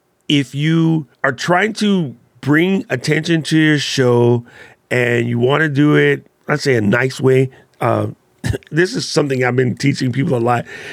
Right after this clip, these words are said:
You have to invite people to your show without selling it too hard, right?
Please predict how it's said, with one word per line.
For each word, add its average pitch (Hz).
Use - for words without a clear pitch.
You 165
have 185
to 254
invite 147
people 160
to 135
your 127
show 131
without 123
selling 123
it 92
too 104
hard, 85
right? 117